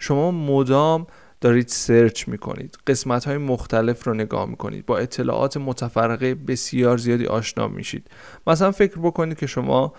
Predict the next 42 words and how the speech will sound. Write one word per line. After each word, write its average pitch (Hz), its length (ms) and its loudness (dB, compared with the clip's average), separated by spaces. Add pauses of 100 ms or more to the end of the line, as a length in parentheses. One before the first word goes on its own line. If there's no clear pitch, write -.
(360)
اه، 117 220 2
وارد 123 340 2
یه 147 100 0
آموزشگاه 110 640 -2
می‌شید 143 320 -4
و 117 80 2
می‌خواید 131 300 -2
فرآیند 120 380 0
طراحی 127 460 2
وبسایت 120 420 -4
رو 117 100 0
یاد 98 220 2
بگیرید. - 380 -10
اوکی. - 260 -2 (380)
سرفصل‌های 170 640 2
استاندارد 165 540 0
به 151 80 -4
این 156 80 -4
صورت 143 280 -2
هستن 131 280 -2
که 127 100 -8
شما 117 320 -2
رو 127 120 0
با 113 260 2 (300)
اچ - 220 -6
تی 117 180 -2
ام 110 120 0
ال، 120 200 0
سی 110 240 -6
اس 85 220 -4
اس، 117 340 0
جاواسکریپت، 104 800 -4
جی 101 160 -4
کوئری، 107 460 -4
ایجکس، 110 680 -4
بوتسترپ 127 580 -2
و 143 60 -2
چیزای 165 240 -4
مثل 160 180 -4
این 160 120 -6
آشنا 123 340 -2
می‌کنن. - 400 -10